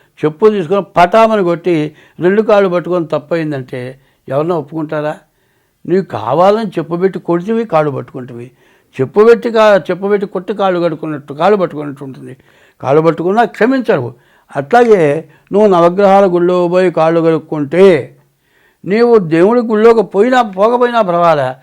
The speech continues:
దేవుడు పూజ చేయించకపోయినా పర్వాలా, కాళ్ళు కడుక్కుంటే మహాపాపం చేసిన వాడు అవుతావు. కాళ్ళు ఎక్కడ కడుక్కుంటాం? ఏదైనా తొక్కాం అనుకుంటే అక్కడ కడుక్కుంటాం, ఏ బాత్రూంలోకి పోతే కడుక్కుంటాం, ప్యాస్ పోసుకుంటే ఏ కాళ్ళ మీద పడ్డాయి అనుకుంటే కాళ్ళు కడుక్కుంటాం,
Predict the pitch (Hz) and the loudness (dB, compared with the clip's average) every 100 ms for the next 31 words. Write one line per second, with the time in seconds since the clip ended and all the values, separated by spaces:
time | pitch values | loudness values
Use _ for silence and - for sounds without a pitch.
0 | _ _ - 156 190 226 226 - 233 202 | _ _ -6 2 4 6 4 2 -2 2
1 | 233 247 240 247 262 269 254 202 202 185 | 2 2 0 2 4 4 2 2 2 2
2 | 165 139 113 _ _ _ _ _ 123 131 | 2 0 -2 _ _ _ _ _ -6 -2
3 | 185 196 160 - 147 175 151 123 143 143 | 0 0 -2 -6 -4 -4 -4 -4 -6 -6
4 | 143 147 143 135 135 143 131 117 113 - | -10 -8 -10 -12 -12 -12 -10 -12 -16 -20
5 | 120 _ _ _ _ 131 170 233 208 202 | -20 _ _ _ _ 0 2 4 2 2
6 | 208 190 190 185 190 185 190 - _ _ | 0 0 -2 -2 0 0 -2 -8 _ _
7 | - 143 190 196 - 151 170 185 170 151 | -4 0 2 0 -2 -8 -2 0 2 0
8 | 156 180 151 139 135 131 127 131 131 123 | 0 -2 -2 -6 -8 -8 -12 -12 -14 -12
9 | 120 _ _ _ 143 185 190 185 170 170 | -14 _ _ _ 0 2 4 2 2 -2
10 | 165 160 156 151 156 156 180 151 120 143 | -2 -2 -4 -6 -6 -4 -4 -4 -6 -10
11 | 135 123 117 _ _ - 147 165 147 175 | -10 -10 -12 _ _ -4 0 0 0 -6
12 | 139 165 180 175 - _ - 170 175 175 | -4 -6 -4 -4 -8 _ -4 0 2 2
13 | 165 160 160 151 151 170 175 156 165 165 | 2 2 0 0 4 4 4 2 -4 -4
14 | 170 151 143 131 127 139 123 127 | -4 -2 -4 -4 -8 -12 -10 -10